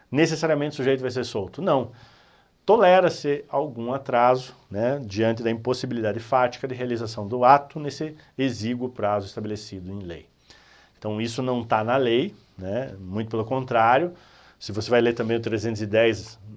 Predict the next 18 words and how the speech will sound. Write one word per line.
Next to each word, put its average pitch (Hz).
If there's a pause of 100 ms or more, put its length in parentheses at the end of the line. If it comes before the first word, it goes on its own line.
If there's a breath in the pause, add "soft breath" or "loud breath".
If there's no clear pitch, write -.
(280)
a 101
lei 107
parece 107
querer 104
o 98
contrário, 127
que -
ca-, 113
parece 107
querer 107
que 104
seja 104
relaxada, 101
seja 104 (360 soft breath)
considerada 110
ilegal 107
a -
prisão. 135